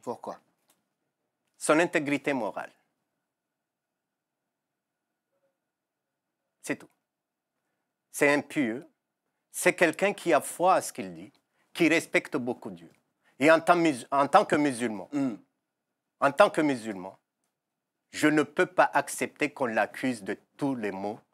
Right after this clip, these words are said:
Speaker 2: surtout maintenant qu'on l'accuse qu'il a volé ou qu'on l'a
Speaker 1: Donc,
Speaker 2: Non.
Speaker 1: il n'a pas volé.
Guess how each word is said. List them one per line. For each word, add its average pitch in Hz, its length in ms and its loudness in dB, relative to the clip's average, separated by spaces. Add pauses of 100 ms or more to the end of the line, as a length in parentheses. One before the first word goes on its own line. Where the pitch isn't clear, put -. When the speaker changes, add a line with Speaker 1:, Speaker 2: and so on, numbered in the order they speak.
(460)
Speaker 2:
surtout - 480 0
maintenant 131 340 2
qu'on 123 160 -6
l'accuse 107 400 -2
qu'il 101 200 -4
a 92 60 4
volé 98 520 -4
ou 95 100 -8
qu'on - 200 -18
l'a - 140 -20 (880)
Speaker 1:
Donc, 131 200 -4
Speaker 2:
Non. 98 80 -4
Speaker 1:
il - 60 0
n'a 127 100 0
pas 131 160 0
volé. 113 380 -8